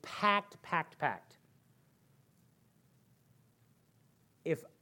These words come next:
I was gonna do something, like, you know,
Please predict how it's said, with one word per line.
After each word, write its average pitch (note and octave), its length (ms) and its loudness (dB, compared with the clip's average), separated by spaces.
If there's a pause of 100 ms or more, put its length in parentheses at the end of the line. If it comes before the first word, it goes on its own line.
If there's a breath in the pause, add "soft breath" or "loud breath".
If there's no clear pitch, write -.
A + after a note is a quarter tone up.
(600)
I F#3 180 8
was B3 180 6
gonna F3 200 4
do E3 280 4
something, F3+ 540 2
like, D3 320 2
you D3 80 -4
know, C#3 200 2